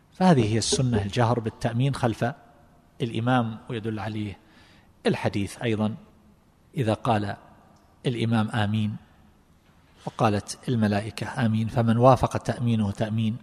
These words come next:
الملائكة. أما القول بأنه لا يجهر باعتبار أن، أن ذلك دعاء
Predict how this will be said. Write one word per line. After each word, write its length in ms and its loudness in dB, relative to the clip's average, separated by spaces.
الملائكة. 560 -2
أما 200 6
القول 360 4
بأنه 480 -2
لا 120 6
يجهر 420 4
باعتبار 760 2
أن، 440 0
أن 120 6
ذلك 380 6
دعاء 540 6